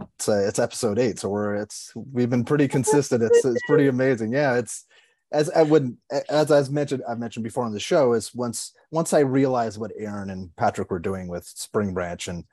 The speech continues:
having wine pairings, I just knew that this was something I, I love wine and barbecue together. I think it's ideal, and so it, I, I broached the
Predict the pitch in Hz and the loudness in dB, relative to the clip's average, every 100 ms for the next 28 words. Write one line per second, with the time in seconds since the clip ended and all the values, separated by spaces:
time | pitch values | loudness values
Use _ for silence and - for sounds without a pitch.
0 | _ - 92 90 90 82 _ 98 101 95 | _ -4 -4 -4 -10 -14 _ -6 -4 -4
1 | - 92 82 82 - 90 92 - 190 78 | -8 -8 -8 -12 -10 -10 -8 -6 -6 -6
2 | - _ _ _ _ 123 - 110 117 92 | -10 _ _ _ _ -6 -4 -4 -4 -4
3 | 95 92 98 - - 220 220 196 196 196 | -6 -4 -4 -2 0 2 0 -2 -4 -4
4 | 190 87 90 87 - 87 80 78 - 80 | -6 -8 -8 -10 -12 -12 -12 -10 -10 -8
5 | 76 - 82 82 - _ _ _ - 95 | -8 -10 -14 -16 -18 _ _ _ -10 -8
6 | 85 101 90 92 82 - 78 78 - _ | -6 -6 -6 -8 -12 -14 -12 -14 -14 _
7 | _ _ _ _ _ - 92 _ - 107 | _ _ _ _ _ -16 -16 _ -20 -18
8 | 104 101 123 101 95 107 101 - - - | -14 -16 -16 -16 -10 -6 -6 -8 -8 -8